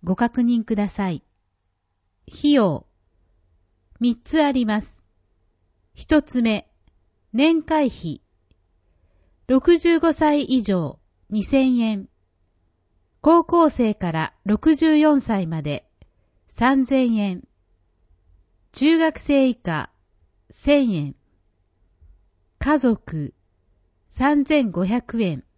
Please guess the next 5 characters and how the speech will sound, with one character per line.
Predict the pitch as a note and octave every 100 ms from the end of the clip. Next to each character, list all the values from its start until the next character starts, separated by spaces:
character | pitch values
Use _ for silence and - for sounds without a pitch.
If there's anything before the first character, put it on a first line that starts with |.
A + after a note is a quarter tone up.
| _ _ _ _ _ _ _ _ _ _ _ _ -
中 | D4+ D#4+
学 | D#4+ D#4+
生 | - D4 C#4+
以 | C4+ A#3+
下、 | - F3 C#3+